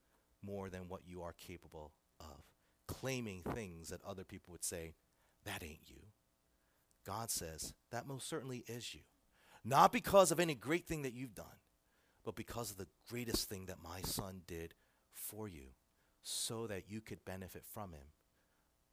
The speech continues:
that you would be seen by me, known by me, loved by me, and called by your name from me.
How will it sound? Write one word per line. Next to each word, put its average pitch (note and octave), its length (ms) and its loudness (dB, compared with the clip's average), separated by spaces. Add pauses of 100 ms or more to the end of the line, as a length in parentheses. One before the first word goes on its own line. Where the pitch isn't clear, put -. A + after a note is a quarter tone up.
(280)
that F2 180 -6
you F#2+ 200 -8
would F#2 120 -6
be F2+ 120 -8
seen F2 600 -6 (200)
by D#2+ 160 -14
me, A#2+ 380 -10 (500)
known B2 420 -4
by A#2 220 -4
me, D#2 340 -10 (480)
loved F#2+ 320 -2
by F#2+ 140 -4
me, D2 280 -14 (600)
and E2+ 160 -12
called G2+ 320 -6
by F#2 120 -4
your F2+ 220 -8
name D2+ 400 -12 (640)
from E2 180 -12
me. B1 220 -18